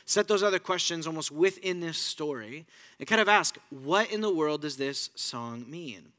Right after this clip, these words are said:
And that is the central question to the Christmas story, because as the budding theologian Linus Van Pelt said in A Charlie Brown Christmas, after retelling what we just read, he says, "That's what Christmas is all about, Charlie Brown."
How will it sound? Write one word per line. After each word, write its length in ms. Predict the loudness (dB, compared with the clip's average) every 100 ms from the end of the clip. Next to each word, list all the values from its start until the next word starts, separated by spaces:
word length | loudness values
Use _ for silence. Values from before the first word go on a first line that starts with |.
| -20 -20 -4 2
And 160 | 4
that 200 | 6 6
is 200 | 4 2
the 140 | 0 2
central 560 | 4 4 2 2 0
question 440 | 0 -2 0 -2 -4
to 60 |
the 80 | -6
Christmas 400 | -4 -2 -2 -2
story, 580 | -2 -2 -2 2 2 2
because 480 | 0 2 4 4 2
as 200 | -2 -2
the 100 | -2
budding 380 | 0 2 2 -2
theologian 720 | -2 0 2 0 0 -2 -2
Linus 320 | -2 -2 -4
Van 180 | -4 -6
Pelt 300 | -4 -4 -4
said 320 | -6 -6 -6
in 320 | -6 -6 -6 -10 -20 -18
A 80 | -6
Charlie 240 | -2 -2 -2
Brown 160 | -2
Christmas, 640 | 0 0 0 -4 -2 -2 -4 -16 -8 6
after 320 | 6 8 4
retelling 920 | 4 4 4 4 2 2 4 2 6
what 240 | 8 8 6
we 180 | 0
just 320 | 2 2 0 2
read, 520 | 4 6 4 0 -6 -18 -20 _
he 160 | 0
says, 560 | 2 4 4 4 0 -4 -2
"That's 240 | 0 0
what 140 | -2 -2
Christmas 420 | -2 -2 0 -2
is 120 | -2
all 280 | -4 -4 -2
about, 300 | -4 -4 -6
Charlie 300 | -12 -14 -14
Brown." 380 | -16 -18 -20